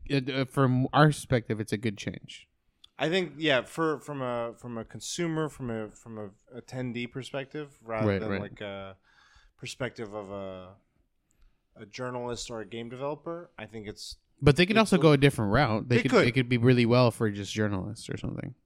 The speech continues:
Speaker 2: They could, but I think there's, there's a tried and true, um,
Speaker 1: Method that they have.
Speaker 2: no, like, journalists already have a pre-existing understanding of, like, this is how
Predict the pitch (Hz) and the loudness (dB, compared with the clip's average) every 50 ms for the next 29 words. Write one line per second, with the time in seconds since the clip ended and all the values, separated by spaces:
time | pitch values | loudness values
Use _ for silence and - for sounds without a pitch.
0 | _ _ _ _ - - 240 233 - 254 214 208 185 175 175 190 170 156 151 147 | _ _ _ _ 0 2 2 2 4 6 6 6 4 4 4 6 8 8 6 6
1 | 156 175 165 151 151 - - - 156 151 151 160 156 139 139 160 - - - - | 2 -2 -4 -6 -8 -14 -14 -12 -4 2 2 4 4 4 0 -4 -8 -10 -16 -8
2 | 139 151 151 139 123 127 120 - - 160 156 156 156 147 131 - - - 143 135 | -2 0 0 0 0 -4 -6 -6 0 2 2 4 2 2 -2 -4 -6 -6 -6 -4
3 | 131 131 127 123 123 120 117 _ _ _ _ _ _ _ _ _ _ _ _ _ | -4 -4 -4 -6 -6 -8 -10 _ _ _ _ _ _ _ _ _ _ _ _ _
4 | _ _ _ _ _ _ _ _ _ _ _ - - 120 120 113 110 107 107 104 | _ _ _ _ _ _ _ _ _ _ _ -12 -8 -8 -6 -4 -6 -6 -8 -10
5 | 104 104 104 104 _ _ _ - 117 104 104 101 113 110 110 107 104 - 104 117 | -12 -16 -20 -20 _ _ _ -4 -2 -2 -2 -2 -4 -4 -4 -4 -4 -4 -4 -4
6 | 117 120 123 131 165 180 190 214 202 185 165 151 - - 170 156 151 143 - - | -6 -6 -8 -8 -10 -6 -4 -2 -2 -2 -2 -4 -6 -6 -4 -4 -4 -4 -6 -12
7 | _ _ _ _ _ _ _ _ _ _ _ _ _ _ _ 143 131 127 180 196 | _ _ _ _ _ _ _ _ _ _ _ _ _ _ _ -12 -4 0 0 2
8 | 208 214 220 214 - - - - - _ - 143 147 156 151 156 156 156 143 147 | 2 2 2 0 0 -2 -6 -8 -10 _ 2 4 6 6 6 6 4 4 2 0
9 | 135 - 147 143 123 127 135 131 - - 147 139 127 127 127 120 - - 135 123 | 0 0 0 0 0 0 -2 -2 -2 -2 -2 -2 -2 -2 -2 -4 -4 -4 -4 -4
10 | 120 107 113 107 98 - 135 139 135 151 147 151 151 139 135 131 123 117 110 | -2 -2 -2 -4 -4 -4 -6 -6 -6 -6 -6 -2 2 2 4 4 2 0 -6